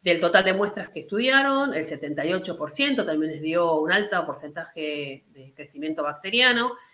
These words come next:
y acá, como ven, la gran mayoría de esas muestras que estudiaron, en más de un noventa por ciento, la flora que predominaba era los bacilos gram negativos, y en, este, en estos gráficos lo que vamos a mostrar es que justamente si separamos a bacilo-, a,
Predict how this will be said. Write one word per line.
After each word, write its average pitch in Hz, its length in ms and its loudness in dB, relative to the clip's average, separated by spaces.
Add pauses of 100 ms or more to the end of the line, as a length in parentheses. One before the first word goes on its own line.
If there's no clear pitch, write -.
y - 60 -10
acá, 151 180 -2
como 156 220 0
ven, 214 400 4
la 147 80 -2
gran 170 240 4
mayoría 175 400 -4
de 170 60 -2
esas 165 200 -10
muestras 226 360 -2
que - 80 -20
estudiaron, 185 420 -2
en 160 80 0
más 160 160 -2
de 156 80 -2
un 151 60 -2
noventa 202 500 0
por 139 140 -10
ciento, 175 500 -6 (360)
la 156 100 -8
flora 175 400 2
que 135 80 -6
predominaba 214 920 4
era 156 380 -4
los 135 100 -14
bacilos 151 300 -8
gram 139 160 -12
negativos, 240 680 -2 (360)
y 233 120 4
en, 262 100 4
este, 262 600 2
en 202 140 -4
estos 214 240 -4
gráficos 254 640 -2
lo 165 140 -2
que 170 60 -6
vamos 202 340 -2
a 196 60 -4
mostrar 233 340 -2
es 226 80 -8
que - 100 -20
justamente 170 540 -8
si 139 120 -16
separamos 160 680 4 (500)
a 131 260 -6 (760)
bacilo-, 165 560 0
a, 139 180 -10